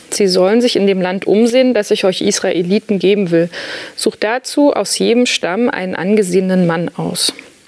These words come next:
Vierzig Tage lang erkundeten die zwölf Männer das Land. Dann kehrten sie zurück. Als die Kundschafter in Kadesh in der Wüste Paran eintrafen, berichteten sie Mose,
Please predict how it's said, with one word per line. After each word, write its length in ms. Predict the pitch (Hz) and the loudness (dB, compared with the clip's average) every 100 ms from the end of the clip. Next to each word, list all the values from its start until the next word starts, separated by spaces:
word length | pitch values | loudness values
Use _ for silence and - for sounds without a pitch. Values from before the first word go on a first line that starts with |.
| _ _ - - - - - | _ _ -12 -8 -8 -10 -10
Vierzig 480 | - 262 262 277 - | -6 -4 -2 -2 -2
Tage 360 | - 185 208 | -4 -4 0
lang 160 | 254 247 | 0 -2
erkundeten 600 | 185 - 226 240 247 220 | -4 -4 0 2 2 0
die 100 | 202 | 0
zwölf 320 | - 180 - | 0 -2 0
Männer 240 | 175 190 190 | -2 -2 -2
das 240 | 190 - | -4 -2
Land. 400 | - 175 175 - - - - | -2 -2 -4 -8 -12 -10 -6
Dann 180 | 254 | -4
kehrten 380 | 262 196 196 220 | -2 0 0 0
sie 180 | 190 185 | 0 0
zurück. 460 | - 196 180 175 - - - - - - - - | 0 0 0 -2 -6 -14 -14 -12 -12 -14 -16 -12
Als 140 | 202 | -8
die 100 | - | -6
Kundschafter 560 | 202 240 254 262 - 262 | -2 0 0 -2 0 0
in 160 | 180 196 | 0 -2
Kadesh 480 | 208 175 180 233 | -4 0 0 0
in 140 | - 196 | 0 2
der 160 | 185 | 2
Wüste 260 | 196 - - | 0 -2 -4
Paran 480 | - 190 208 226 196 | -6 -6 -4 -4 -4
eintrafen, 640 | 185 202 - 220 220 220 | -6 -6 -6 -6 -2 0
berichteten 520 | 196 220 - 247 220 | 2 0 0 0 0
sie 120 | 190 | 2
Mose, 500 | 185 175 208 233 247 | 2 4 4 4 2